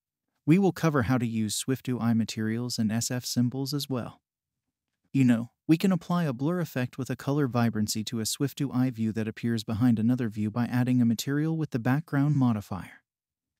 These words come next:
Also, it's worth to mention that this Swift U I material is not a view, but adding material is like inserting a translucent layer between the modified view and its background.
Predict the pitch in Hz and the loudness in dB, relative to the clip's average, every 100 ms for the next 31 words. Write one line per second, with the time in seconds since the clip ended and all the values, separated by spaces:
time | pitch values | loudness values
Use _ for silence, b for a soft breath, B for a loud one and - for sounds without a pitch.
0 | _ _ _ _ 139 147 - - _ _ | _ _ _ _ 0 0 -4 -12 _ _
1 | _ _ _ _ _ 170 165 - 202 - | _ _ _ _ _ 0 0 0 0 0
2 | - 151 135 120 120 117 120 _ 139 127 | 2 6 6 4 0 -2 -4 _ -2 0
3 | 190 - 185 185 170 147 139 131 120 117 | -2 -2 -4 -2 -2 2 4 4 2 -2
4 | 110 107 110 104 117 107 104 113 104 - | 0 0 -2 0 0 0 -4 -4 -6 -8
5 | _ _ 131 131 147 143 117 - 139 131 | _ _ 0 2 2 4 2 2 2 2
6 | 123 113 117 113 113 117 - 131 117 110 | 2 0 -2 -2 0 0 0 2 2 2
7 | - 143 165 156 143 143 113 110 117 117 | 0 0 0 -4 -4 -4 -2 -2 -2 -6
8 | - 120 110 110 127 147 - 143 131 117 | 0 2 4 2 2 -2 -4 -4 -2 0
9 | 117 135 143 - 143 123 - 104 104 | 0 2 0 -2 -2 -2 -4 -10 -10